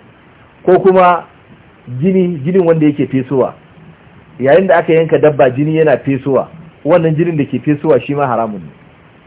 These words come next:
Amma jini daskararre shi ba haramun bane. Me jini daskararre? Kamar hanta. Jini ne daskararre.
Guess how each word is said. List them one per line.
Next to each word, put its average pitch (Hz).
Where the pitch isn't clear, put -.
Amma 151
jini 170
daskararre 131
shi -
ba 147
haramun 117
bane. 92
Me 170
jini 160
daskararre? 135
Kamar 135
hanta. 139
Jini 160
ne 156
daskararre. 104